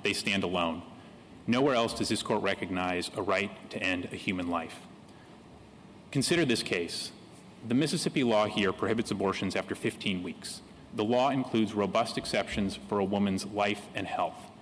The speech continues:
It leaves months to obtain an abortion. Yet the courts below struck the law down.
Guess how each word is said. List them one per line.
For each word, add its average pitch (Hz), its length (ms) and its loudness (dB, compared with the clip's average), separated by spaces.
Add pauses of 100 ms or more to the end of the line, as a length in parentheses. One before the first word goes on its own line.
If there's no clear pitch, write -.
(140)
It 131 140 -2
leaves 127 260 0
months 127 320 2
to - 100 2
obtain 101 300 -2
an 95 80 -2
abortion. - 420 -8 (640)
Yet 233 160 0
the 220 60 -4
courts - 320 0
below 117 340 4
struck - 400 -2
the 123 80 0
law 98 220 6
down. 87 360 -2